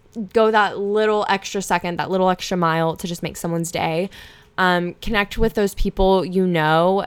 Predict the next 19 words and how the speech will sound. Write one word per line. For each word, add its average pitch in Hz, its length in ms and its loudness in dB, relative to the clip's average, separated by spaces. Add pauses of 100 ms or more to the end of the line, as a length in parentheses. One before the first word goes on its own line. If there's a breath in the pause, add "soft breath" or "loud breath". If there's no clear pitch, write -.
and 165 720 -6 (220)
just - 200 -12
really 180 460 0
strive 165 320 -2
to 175 60 -6
have 170 160 -2
those 160 220 -2
deep 175 260 -10
connections. 202 560 -8
Check - 260 -6
in 170 120 -4
on 165 120 -4
your 165 120 -8
friends, 202 500 -2
check - 240 -12
in 160 80 -10
on 165 140 -8
your - 100 -12
family. 190 640 -4